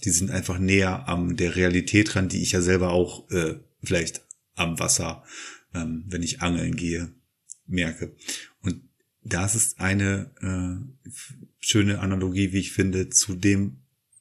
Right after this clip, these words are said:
wie du es jetzt machst oder wie du auch deine Sachen publizierst. Das ist, wäre dann halt, wenn man sich ernsthaft an dieses Ganze,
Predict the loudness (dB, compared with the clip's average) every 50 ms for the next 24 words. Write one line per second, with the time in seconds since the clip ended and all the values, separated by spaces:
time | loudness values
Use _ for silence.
0 | _ _ _ _ _ -4 -2 -2 -2 -2 2 4 4 6 6 4 2 0 0 -2
1 | -2 -2 -2 0 0 0 0 -2 _ -16 -18 -16 -16 -18 -18 _ -4 0 2 2
2 | 2 4 2 2 2 2 0 0 0 -2 -2 0 0 2 2 2 0 -2 -4 -4
3 | -4 -4 -4 -4 -6 -8 -12 -12 -6 -4 -2 0 -2 -2 -2 -2 0 2 2 2
4 | 2 0 -2 -4 _ _ _ _ _ _ _ _ _ _ _ _ -20 -20 _ _
5 | _ _ -4 -2 -2 0 0 0 0 0 0 2 4 4 6 6 4 4 2 2
6 | 2 0 -2 -2 -2 -4 -6 _ -20 -20 -20 -20 -20 -20 _ _ _ -4 -2 0
7 | 0 0 -2 -4 -6 -8 -6 -4 -2 0 0 0 0 0 -2 -4 -4 -6 -2 -2
8 | -2 0 0 0 0 0 0 0 2 2 2 2 2 -2 -2 -4 -6